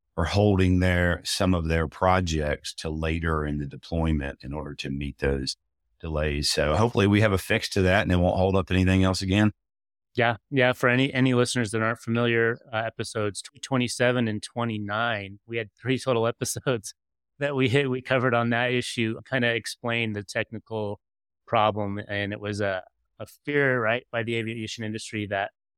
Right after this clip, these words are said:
Speaker 2: mid-band spectrum Verizon and A T and T were using for five G was gonna interfere with ground landing radar systems. So go check those episodes out. But, uh, but yeah, so, so to circle back around to the big winners, not only was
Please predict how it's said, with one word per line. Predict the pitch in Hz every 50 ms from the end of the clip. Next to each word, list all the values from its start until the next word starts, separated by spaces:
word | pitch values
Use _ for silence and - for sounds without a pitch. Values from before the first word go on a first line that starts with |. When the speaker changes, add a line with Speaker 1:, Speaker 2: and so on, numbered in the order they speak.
| _ _ _ _ - 120
Speaker 2:
mid-band | 117 117 120 123 127 113 110 117 123 123 120 113
spectrum | - - - 117 110 - 113 110 104 92
Verizon | 110 110 104 107 110 107 104 110 104
and | 104 101 104
A | 101 104
T | 101 - -
and | 110 98
T | - - 113
were | 104 104
using | 101 104 101 104 104 98
for | - 107 98 -
five | 107 101 101 98
G | 92 - 110 107 107
was | 98 98 95 95
gonna | 101 107 101 101
interfere | - 110 107 104 101 - - - 107 104 101
with | 98 98 - _
ground | - 107 101 101 101 98 98 98
landing | 98 101 104 104 101 98 98 98
radar | 98 101 104 104 98 95
systems. | - - 98 - - - - - -
So | - - 110 101 101 _ _ _ _ _ _ -
go | 117
check | 110 - 131 127 -
those | - 117 120 113
episodes | 117 104 - 107 - - 113 104 101 113
out. | 107 104 104 98 -
But, | - 104 101 - -
uh, | 120 110 107 107 101 - -
but | 113 120 117
yeah, | 113 123 123 123 117 110
so, | - - - 120 110 107 _ _ _ _ -
so | - - 160 147
to | 143 135 - 147
circle | 139 - 160 160 143 - 156
back | 123 139 135 135 120 -
around | 127 113 113 135 165 165 139
to | - -
the | 117 113
big | 104 98 113 110 101
winners, | 107 107 104 104 107 107 104 104 101 - -
not | 120 117 123 143 175
only | 208 202 185 156 135
was | 127 120 110 - - -